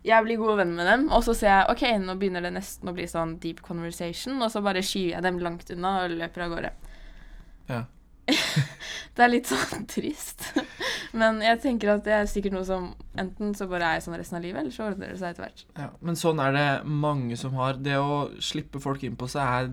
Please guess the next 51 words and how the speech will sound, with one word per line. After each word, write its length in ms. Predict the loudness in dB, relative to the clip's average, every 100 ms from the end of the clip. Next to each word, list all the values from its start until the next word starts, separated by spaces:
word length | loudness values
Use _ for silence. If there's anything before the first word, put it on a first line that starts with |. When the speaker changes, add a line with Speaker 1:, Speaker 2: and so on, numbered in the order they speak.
| -8 -12 -8
Speaker 2:
drittskummelt. 420 | -6 -6 -8 -2 0
Speaker 1:
Men 140 | 0 0
jeg 140 | 0
var 180 | 6 4
ikke 180 | 4 -4
sånn 160 | -4
før, 280 | 0 2 2
men 80 | 2
jeg 80 | 0
tror 140 | -2 0
det 40 |
bare 100 | 0 0
er 40 |
fordi 160 | -2 -2
folk 200 | -4 -4
har 60 | -4
bevist 400 | -2 -2 -4 -8
for 100 | -4
meg 180 | -2 -2
at 80 | -4
jeg 80 | -4
ikke 100 | -6
kan 100 | -6
stole 220 | -4 -6 0
på 60 |
dem, 180 | 0 0
og 140 | 0
da 540 | 2 4 4 4 0 -4 -12 -20 -20 -20 -14 -6
har 120 | -2
det 140 | 0 -2 -2
endret 220 | -4 -4 -4
meg. 180 | -4 -8 -6
Speaker 2:
Ja. 160 | -4 -4 -8
Speaker 1:
Så 180 | -8 -4 0
ting 140 | 2
jeg 100 | 2
forteller 320 | 0 -2 -2 -4
til 100 | -4
folk, 200 | -4 0
da, 100 | 0
hvis 160 | 0 0
jeg 80 | 0
er 80 |
åpen 240 | 0 -2 -4
om 100 | -4
at 120 | -4
jeg 100 | -4
har 140 | -2 -2
hatt 120 | -4
det 60 | -4
vondt, 240 | -4 -4